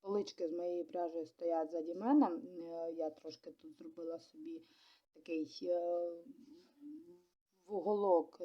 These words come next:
для своєї пряжі, тому що в мене були зовсім інші плани, але, на жаль, їм не зрослося статися, тому, е, трошки такий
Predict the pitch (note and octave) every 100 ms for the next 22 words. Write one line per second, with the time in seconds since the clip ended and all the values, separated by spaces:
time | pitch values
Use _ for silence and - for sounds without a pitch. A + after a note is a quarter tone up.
0 | D#3+ E3+ E3 D#3+ - E3 D#3 D#3+ D#3+ -
1 | B3+ D4 A#3+ A3+ F3 F3 E3+ - F3 E3
2 | E3 D#3+ D#3+ E3 E3 E3+ D#3+ F3+ - -
3 | E3 A#3+ B3+ C4 B3+ G#3 G3+ F#3+ - E3
4 | F3+ A3+ A#3+ - - - - - - G3+
5 | F#3 F3+ E3 D#3+ E3+ E3+ F#3 F3 F3 G3+
6 | F#3 F#3+ F3+ - E3+ E3 E3+ D#3 D#3 C#3
7 | D3 D#3 - G3+ B3+ C4+ A#3 G3+ G3+ E3+
8 | E3 F3+ A3 A3+ C#4+ - D#3+ - G3+ A#3
9 | - G3+ G3 G3 D#3+ - - _ _ _
10 | _ - E3 C#3 C3+